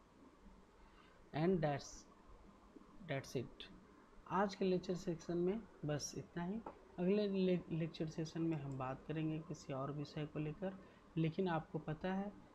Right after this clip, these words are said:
कि हम अपने लेक्चर, अ, लेक्चर को जब end करते हैं, तो उससे पहले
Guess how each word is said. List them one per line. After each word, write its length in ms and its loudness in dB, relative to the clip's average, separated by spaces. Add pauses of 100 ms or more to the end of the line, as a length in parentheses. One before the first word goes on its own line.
(180)
कि 300 6
हम 400 2
अपने 280 -2
लेक्चर, 340 4
अ, 600 0
लेक्चर 400 0
को 140 -2
जब 200 0
end 280 2
करते 360 -2
हैं, 120 2
तो 120 -10
उससे 320 -4
पहले 420 0